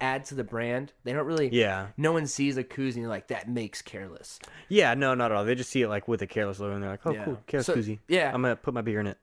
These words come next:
Speaker 1: Pretty much. So it, it's convenient products, but we really wanna go to, like, the things that last. So I'd love to, huge goal, and I have a few overseas manufacturers we're, we're breaking the grounds with to talk to, but I would love to do a fully tactical, like, unique backpack.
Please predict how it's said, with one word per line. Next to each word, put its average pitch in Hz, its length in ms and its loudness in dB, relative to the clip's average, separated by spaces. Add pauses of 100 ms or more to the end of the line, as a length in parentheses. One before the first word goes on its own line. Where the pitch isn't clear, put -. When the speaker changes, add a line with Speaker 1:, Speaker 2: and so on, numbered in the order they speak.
Speaker 1:
Pretty 208 200 2
much. 147 440 -4
So 196 120 2
it, 190 120 -2
it's 185 120 -6
convenient 135 600 -2
products, 98 460 -4
but 147 100 0
we 147 120 4
really 165 200 2
wanna 151 180 0
go 127 220 0
to, 131 140 -6
like, 113 160 -4
the 113 60 -12
things 120 260 -6
that 113 100 -8
last. 101 320 -6
So 117 80 -4
I'd 123 160 0 (160)
love 139 360 0
to, 131 200 -4
huge 139 340 -2
goal, 123 280 -4
and 110 100 -12
I 104 40 -8
have 139 260 -2
a 135 80 -4
few 127 240 -2
overseas 127 440 -6
manufacturers 117 600 -6
we're, 113 240 -4
we're 104 260 -4
breaking 135 380 -2
the 120 80 -4
grounds 107 340 -4
with 107 140 -6
to - 80 -14
talk - 380 0
to, 143 260 -2 (400)
but 117 80 -4
I 117 60 2
would 113 120 -4
love 127 220 0
to 127 80 -2
do 123 160 2
a 101 60 -2
fully 120 320 -2
tactical, 113 600 -6
like, 90 240 -8
unique 110 380 -8
backpack. 98 420 -10